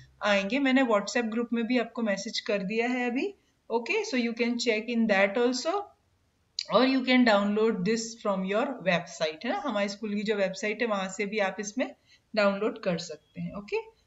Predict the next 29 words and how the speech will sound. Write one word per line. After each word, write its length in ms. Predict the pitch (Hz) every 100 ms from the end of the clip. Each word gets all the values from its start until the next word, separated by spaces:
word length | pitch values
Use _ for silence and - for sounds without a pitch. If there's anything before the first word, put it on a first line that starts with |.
| _
So 160 | - 320 427 - _ 202
we 80 |
will 140 | 208 226
start 400 | - 233 226 233
with 120 | 262 262
chapter 300 | 180 180 202
number 300 | 208 214 320 339 -
twelve, 320 | 233 190 143 -
okay? 240 | 208 302 254
Revision 480 | 240 240 233 285
I 160 | 247 220
will 160 | 240 240
take 260 | 247 254 - _ _
with, 240 | 196 226 226 _ _ _ _ - - _ - -
uh, 320 | 190 196 202 196
in 240 | 220 226 254
your, 280 | 262 226 285 - -
uh, 220 | 185 190 - 202
Zoom 360 | 185 247 247 226
online 400 | 185 175 165 165 170
class, 260 | - - 214
okay? 160 | 208 330 -
तब 140 | 202
मैं 100 | 208
आपके 240 | 202 - 220
रिवीजन 440 | 208 185 180 240
भी 80 | 254
लूँगी। 360 | 247 254 269 427 - _ _ _ _ -
So, 160 | -